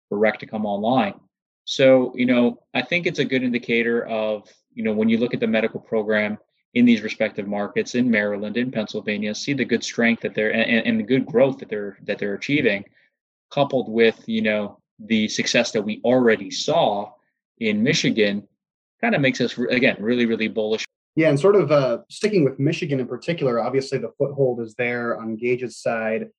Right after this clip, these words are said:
Speaker 2: You've mentioned a few goals already. You've mentioned bullishness in general. Uh, what are some of the, the goals over the next twelve months for Gage in Michigan on a competitive level that maybe this,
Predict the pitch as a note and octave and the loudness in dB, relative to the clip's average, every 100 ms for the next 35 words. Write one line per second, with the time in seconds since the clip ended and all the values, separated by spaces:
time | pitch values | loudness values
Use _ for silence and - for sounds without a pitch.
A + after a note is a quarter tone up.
0 | _ - C#3 D3+ C#3+ C#3 - D3 C#3+ C3 | _ -4 0 2 2 0 0 0 4 4
1 | C3 B2 A#2+ B2 B2+ C3 B2+ B2+ A#2+ B2+ | 2 0 -2 -2 -2 -4 -8 -10 -6 -6
2 | A#2+ A#2 A2+ B2+ B2 C3 A2+ A#2+ A#2 A#2+ | -6 -6 -4 -2 -4 -6 -6 -6 -6 -2
3 | B2+ C3 A#2+ A2+ - _ _ _ B2+ A#2+ | 0 0 0 -2 -10 _ _ _ -2 2
4 | D3 G3+ G#3+ F#3+ D#3 C#3 C3 B2+ A#2+ - | 4 4 2 0 0 2 2 2 -2 -8
5 | C3 A#2 C#3 C#3 D3+ C#3+ C#3+ C3+ - B2+ | -12 -2 4 6 6 4 0 -6 -10 -8
6 | B2+ C3+ - - C#3 C#3 C3 B2 - - | -8 -8 -4 2 2 2 0 -2 -4 -12
7 | A#2+ A#2+ A#2 A2+ A2 A2 - F3 F#3 D#3 | -6 -4 -4 -4 -8 -10 0 4 4 4
8 | C3+ - A#2+ A#2 A2+ A2 A2+ - C3 C#3+ | 0 -4 -8 -8 -4 -4 -4 -6 -2 0
9 | C3 B2+ - _ _ _ _ - B2 E3 | 0 -2 -10 _ _ _ _ -6 -2 0
10 | D#3 C#3 A2+ C3+ C#3 B2 A2+ G#2+ - _ | 2 2 2 0 0 0 -4 -6 -10 _
11 | _ _ C#3+ D3 E3 D#3+ C#3+ C#3+ - - | _ _ -2 2 2 2 2 -2 -6 -18
12 | - | -20